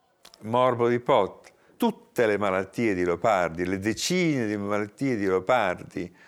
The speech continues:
comprese il mal d'occhi, dipendono dalla tubercolosi ossea.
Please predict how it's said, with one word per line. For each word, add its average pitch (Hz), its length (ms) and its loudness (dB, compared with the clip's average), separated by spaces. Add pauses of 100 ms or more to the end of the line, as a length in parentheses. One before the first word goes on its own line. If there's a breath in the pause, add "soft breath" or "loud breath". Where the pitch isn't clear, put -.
(140)
comprese 101 580 -2
il 92 80 -4
mal 101 260 -2
d'occhi, 165 680 -2
dipendono 101 720 -2
dalla 98 240 2
tubercolosi 87 680 -4
ossea. - 500 -8